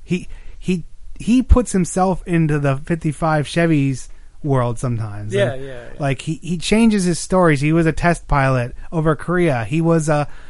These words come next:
Speaker 1: he's, now he's testing this car to drag race. And
Speaker 2: Yeah, whoever he picks up, he's got a different story for him.
Speaker 1: Yeah, and he also changes, he has a very big tape collection, which at that time was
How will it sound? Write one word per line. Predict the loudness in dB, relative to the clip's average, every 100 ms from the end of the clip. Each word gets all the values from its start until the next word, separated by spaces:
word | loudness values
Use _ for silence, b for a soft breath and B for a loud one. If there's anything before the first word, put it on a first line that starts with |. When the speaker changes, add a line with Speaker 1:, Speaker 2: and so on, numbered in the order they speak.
| b -2
Speaker 1:
he's, | -2 0
now | 0 4 4
he's | 4 0
testing | -4 -2 -2 0 0
this | 0 -2
car | -2 0 2
to | 0
drag | 0 2 2 2
race. | 0 -2 -4 -4
And | -4 -6 -4
Speaker 2:
Yeah, | 0
whoever | 2 2 2
he | 2
picks | 2 2 4
up, | 2 2
he's | 2
got | 4
a | 2
different | 2 -2 -2
story | 0 0 0
for | -2 -4 -2 -2
him. |
Speaker 1:
Yeah, | -2 2
and | 4 4
he | 4
also | 4 2 2 0
changes, | -2 0 2 2 0 0
he | 2
has | 4 4
a | 4
very | 4 4
big | 6 4 0 -10
tape | -2 -2 -2
collection, | -6 -6 -4 -4
which | -2 -2
at | -4
that | -6 -6
time | -4 -2 -2
was | -2 -6